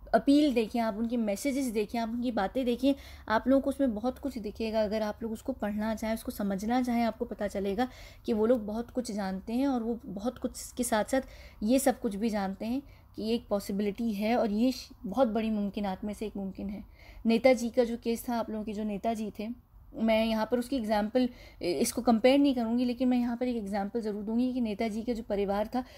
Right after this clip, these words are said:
पूरी दुनिया कहती थी कि नेताजी जो हैं वो मारे गए थे, मर गए, वो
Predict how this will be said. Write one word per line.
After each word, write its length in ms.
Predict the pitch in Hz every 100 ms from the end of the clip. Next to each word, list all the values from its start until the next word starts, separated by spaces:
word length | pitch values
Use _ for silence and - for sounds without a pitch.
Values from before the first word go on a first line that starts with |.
| - -
पूरी 180 | 277 277
दुनिया 280 | 240 247
कहती 280 | 240 226 247 254
थी 60 |
कि 100 | 254
नेताजी 440 | 233 208 226 208 220
जो 240 | - 214
हैं 120 | 220
वो 100 | 240
मारे 280 | 220 196 196
गए 180 | 185 180
थे, 160 | 254 277
मर 180 | 214 208
गए, 220 | 185 196
वो 180 | 185 180